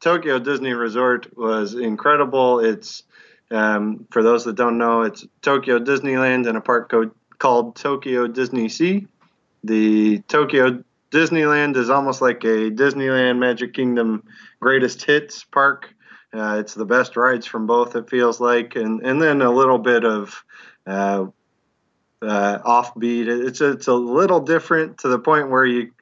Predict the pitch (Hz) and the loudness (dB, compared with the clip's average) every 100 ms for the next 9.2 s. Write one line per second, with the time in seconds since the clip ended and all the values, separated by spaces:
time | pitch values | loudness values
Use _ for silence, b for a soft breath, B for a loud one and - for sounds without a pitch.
0 | b b b 131 135 - 143 147 190 151 | b b b -6 -6 -4 0 2 2 2
1 | 135 143 135 127 123 113 - - b b | 2 0 0 0 0 -2 -6 -20 b b
2 | b 165 160 120 110 160 160 143 - - | b -2 -2 -4 0 2 2 -2 -14 -8
3 | 131 123 165 156 _ 147 156 156 - 156 | -6 -2 -4 -4 _ 0 0 0 -4 -4
4 | 151 135 165 156 151 143 139 139 131 123 | -4 -6 -4 -2 2 2 2 -2 -2 0
5 | 135 135 - - 127 131 131 - 120 135 | 0 -2 -12 -12 -4 -2 -2 -6 -4 0
6 | 117 113 156 - 190 - _ B B B | 0 2 0 0 -4 -4 _ B B B
7 | 117 117 117 117 165 147 127 123 117 117 | 0 2 2 0 2 2 2 2 2 0
8 | 110 101 107 113 117 110 113 110 127 117 | -2 -2 0 2 2 0 -2 -4 -4 -8
9 | - - | -8 -20